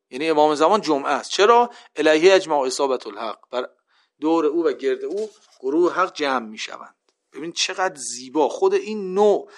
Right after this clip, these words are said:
تعبیر کردن، توضیح دادن کلمات، اشتقاق گیری از کلمات خودش بسیار مطالب زیاد داره.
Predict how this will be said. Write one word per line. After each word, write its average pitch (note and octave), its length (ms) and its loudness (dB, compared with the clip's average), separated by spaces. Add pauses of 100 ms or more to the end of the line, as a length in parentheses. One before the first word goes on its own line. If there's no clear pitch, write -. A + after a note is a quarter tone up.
(280)
تعبیر C#3 480 -4
کردن، C3 580 -2
توضیح B2 500 -8
دادن D3 340 -2
کلمات، D3 560 -6
اشتقاق B2+ 600 0
گیری C#3+ 440 -4
از G3 240 2
کلمات D3+ 440 0
خودش F#3+ 260 -4
بسیار A3 520 0
مطالب F#3+ 420 2
زیاد C3+ 400 -2
داره. - 260 -20